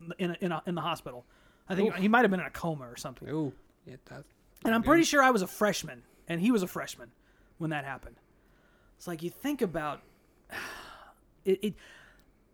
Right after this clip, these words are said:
Speaker 1: it's just so heartbreaking to think that shit like this really happens every single day, and it's probably even worse now that we have the internet.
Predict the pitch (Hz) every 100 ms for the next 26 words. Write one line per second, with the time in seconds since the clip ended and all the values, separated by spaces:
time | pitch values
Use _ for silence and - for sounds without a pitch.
0 | _ _ - 226 - 254 - 254 220 170
1 | 214 190 175 165 156 - 190 160 - -
2 | 175 165 180 160 147 151 170 202 165 156
3 | 170 147 147 139 151 180 170 165 156 135
4 | 147 - 175 175 180 180 170 175 170 -
5 | 160 151 151 147 151 156 147 127 113 -